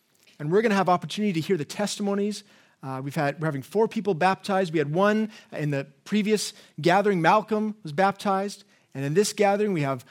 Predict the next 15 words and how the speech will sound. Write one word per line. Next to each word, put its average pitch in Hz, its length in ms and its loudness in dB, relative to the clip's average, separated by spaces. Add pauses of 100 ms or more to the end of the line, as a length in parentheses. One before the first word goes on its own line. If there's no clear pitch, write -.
(120)
Leah, 208 540 2 (100)
uh, 127 120 -10
Leah 190 340 2
and 135 180 -8
Rachel 208 360 2
being 180 200 -4
baptized. 151 760 -2
And 160 360 -2 (200)
in 208 160 2
their 226 120 0
testimonies, 143 760 -4
they 175 120 -2
have 196 140 -2
an 165 80 -4
opportunity 151 760 -6